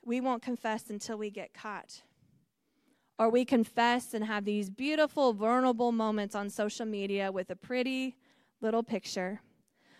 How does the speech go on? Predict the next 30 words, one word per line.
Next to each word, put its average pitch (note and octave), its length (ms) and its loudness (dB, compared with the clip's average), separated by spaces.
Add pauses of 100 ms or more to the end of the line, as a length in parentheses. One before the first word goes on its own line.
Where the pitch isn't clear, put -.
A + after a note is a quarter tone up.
But A#3 120 0
the A#3+ 80 0
first B3 320 0
time B3 180 4
someone A3+ 360 0
were A3 100 2
to - 160 0
ask G#3 320 0
us A3+ 160 -2
about G#3 300 -4
that G#3 360 -2
in G3+ 140 -2
person, A#3+ 600 0 (580)
we A3 100 -2
become A3+ 300 2
defensive G#3 880 0 (200)
and G3+ 140 -2
shut - 360 -4
them F#3 200 -8
out. - 480 -10 (1500)
Let B3+ 140 2
me C4+ 100 2
ask B3 260 -2
you A3+ 100 2
this. F3 420 -4 (1120)
Are A3+ 120 2
you C4 440 0 (180)
right F#3+ 420 -6 (120)
with F#3 180 -6
God? G#2+ 300 -14